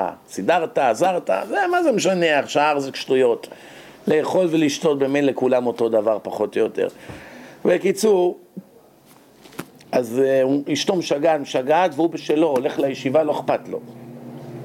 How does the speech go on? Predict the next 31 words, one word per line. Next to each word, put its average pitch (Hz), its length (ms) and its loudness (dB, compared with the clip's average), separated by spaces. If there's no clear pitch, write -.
אחרי 196 300 0
כמה 214 280 0
ימים 190 240 4
הוא 165 120 4
הולך 170 300 2
בכיכר 151 480 -2
העיר, 110 340 0
ב-, 120 40 0
הוא 117 200 2
הולך 127 240 0
ברגל, 117 500 -2
פתאום 165 260 -2
הוא 156 100 0
רואה 160 140 4
התקהלות 147 560 0
של 123 160 -2
אנשים. 123 520 -2
הוא 147 140 0
בא, 160 320 0
סחר, - 500 -2
זה, 147 180 0
הוא - 80 0
רואה 180 240 2
את - 140 -4
הערבי 139 520 0
הזה, 127 220 2
הסוחר, 135 680 0
שוכב 147 460 0
מת 151 260 0
על 123 120 4
הרצפה. 113 460 -2